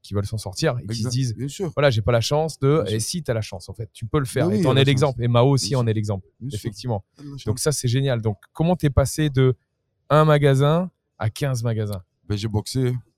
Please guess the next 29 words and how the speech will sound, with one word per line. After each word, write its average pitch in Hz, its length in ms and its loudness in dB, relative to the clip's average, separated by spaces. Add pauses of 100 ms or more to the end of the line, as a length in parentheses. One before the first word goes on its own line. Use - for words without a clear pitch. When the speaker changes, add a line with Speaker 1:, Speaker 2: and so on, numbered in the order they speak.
(140)
Speaker 2:
<laughs> 110 680 0
J'ai 101 140 -4
boxé, 110 460 -4
gros. 87 240 -20 (800)
J'ai 92 140 -8
ouvert 101 180 -2
mon 107 100 -2
premier 110 200 -6
magasin, 131 680 0
le 127 80 -2
chiffre 113 220 -6
d'affaires 113 280 -2
commence 110 300 -8
à 117 80 -6
monter. 143 640 -2
Du 110 180 -4
coup, - 180 -6
j'ai 107 140 -10
ouvert 107 220 -8
un 107 60 -8
deuxième 113 360 -6
sur 104 180 -8
Aubagne, 143 340 -2
c'est 104 100 -16
à - 20 -16
côté - 240 -16
de 98 60 -14
Marseille. 139 460 -8 (100)
Speaker 1:
Yes. 98 420 -10